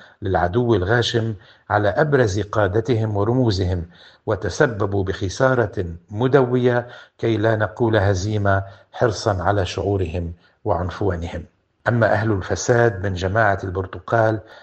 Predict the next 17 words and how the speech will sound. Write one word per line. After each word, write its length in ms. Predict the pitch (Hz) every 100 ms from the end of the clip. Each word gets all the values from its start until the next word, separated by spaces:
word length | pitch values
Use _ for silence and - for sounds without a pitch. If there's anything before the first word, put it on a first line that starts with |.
| _
فلله 560 | - 113 98 101 117 110
درهم، 560 | 123 113 107 92 82 - _ _ _ -
عالطالع 560 | 95 - 117 113 110
والنازل 760 | 92 95 95 113 110 101 107 98
ماشي 280 | 107 98 101
المنشار. 600 | 95 95 87 127 85 - - _ _ _ 107
نقول 480 | 101 - 123 104
لهم: 360 | 101 117 123 117 - - -
"سد 340 | - 117 104
المسيلحة 800 | 98 92 - 117 113 95 - 90
فاضي"، 540 | - 131 120 127 135 - - -
يقولون 580 | 120 - 127 151 160 123
لك: 560 | 107 127 131 127 123 -
"بعد 300 | 117 113 104
ما 80 | 104
خلصنا 480 | 113 104 117 107
التجارب". 540 | 98 - 98 101 90